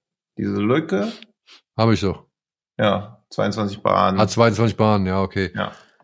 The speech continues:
Speaker 2: Das ist tatsächlich der jüngste, so thematisch jüngste Film, würde ich jetzt mal sagen, von
Speaker 1: Mhm.
Speaker 2: all diesen Vieren.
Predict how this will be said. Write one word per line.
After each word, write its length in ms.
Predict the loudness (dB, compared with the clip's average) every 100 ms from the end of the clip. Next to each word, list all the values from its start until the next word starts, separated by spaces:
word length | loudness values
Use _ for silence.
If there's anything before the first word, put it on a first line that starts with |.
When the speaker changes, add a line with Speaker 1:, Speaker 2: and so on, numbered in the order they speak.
| _
Speaker 2:
Das 320 | 2 4 4
ist 160 | 0 2
tatsächlich 400 | 2 4 4 4
der 100 | 4
jüngste, 720 | 4 4 4 2 2 4 4
so 160 | 4 2
thematisch 540 | 2 2 2 0 0
jüngste 400 | 2 4 2 -2
Film, 400 | -6 0 0 2
würde 160 | 0 -2
ich 80 | -2
jetzt 160 | -6
mal 140 | -4 -4
sagen, 340 | 0 -2 0
von 140 | 0 0
Speaker 1:
Mhm. 60 |
Speaker 2:
all 160 | 0 -2
diesen 240 | -2 -4
Vieren. 680 | -6 -10 -6 0 2 0 -4